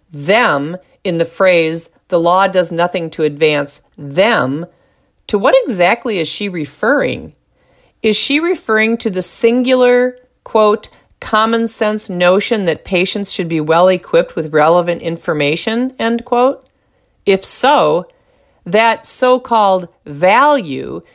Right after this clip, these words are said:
is foundational to informed consent. Faden then asked this head-scratcher,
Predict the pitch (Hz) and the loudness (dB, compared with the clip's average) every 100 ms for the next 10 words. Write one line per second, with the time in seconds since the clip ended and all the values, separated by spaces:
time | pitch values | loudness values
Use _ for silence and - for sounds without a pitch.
0 | _ _ 196 196 - 214 214 220 202 226 | _ _ -4 -4 -2 0 0 0 2 2
1 | 294 - 220 147 - 156 143 135 156 139 | 2 0 -4 -4 -4 -2 -2 0 0 0
2 | 127 127 120 - 110 - - - _ _ | -2 -6 -4 -2 -2 -4 -14 -20 _ _
3 | _ _ _ _ _ _ _ - 233 254 | _ _ _ _ _ _ _ -2 0 0
4 | 214 190 190 196 208 - 220 415 - 160 | 0 0 2 0 0 -2 -2 -2 0 -2
5 | 147 - 151 131 127 135 82 | -2 -4 -2 0 -2 -6 -8